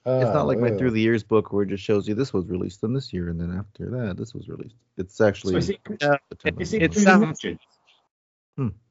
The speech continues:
Speaker 4: Yeah, they call it, like, a
Speaker 3: Legends.
Speaker 4: definitive guide, so, like, really
Speaker 3: Uh,
Speaker 4: could have
Speaker 3: true.
Speaker 4: an absolute timeline on a lot of stuff.
Speaker 3: I'll do my head in.
Speaker 1: Brian's diagram's gonna be on page three.
Speaker 3: <laughs> Yeah.
Speaker 1: <laughs>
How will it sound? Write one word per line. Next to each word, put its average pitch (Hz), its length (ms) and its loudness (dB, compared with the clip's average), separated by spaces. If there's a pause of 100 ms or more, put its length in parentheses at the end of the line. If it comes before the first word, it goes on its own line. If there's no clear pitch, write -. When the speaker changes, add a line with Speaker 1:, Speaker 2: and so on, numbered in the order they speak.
(300)
Speaker 4:
Yeah, 131 240 4 (100)
they 156 100 2
call 160 220 6
it, 143 80 4
like, 147 120 4
a 147 40 6
Speaker 3:
Legends. 147 80 4
Speaker 4:
definitive 147 440 0 (160)
guide, 123 280 -2
so, - 180 -10
like, 113 220 -8
really 139 320 4
Speaker 3:
Uh, 120 80 -6
Speaker 4:
could 139 180 2
have 127 200 4 (140)
Speaker 3:
true. 92 120 -14 (720)
Speaker 4:
an 139 100 0
absolute 135 540 2
timeline 123 560 2
on 110 80 -4
a 110 60 -2
lot 113 260 0
of 98 80 -8
stuff. 104 360 -4
Speaker 3:
I'll 120 140 -10
do 117 120 0
my 113 180 -4
head 113 220 0
in. 110 220 -2 (220)
Speaker 1:
Brian's 131 320 4
diagram's 120 480 6
gonna 110 100 2
be 110 140 2
on 101 120 2
page 95 260 -2
three. - 180 -10 (760)
Speaker 3:
<laughs> - 380 6
Yeah. - 840 4 (180)
Speaker 1:
<laughs> 208 60 8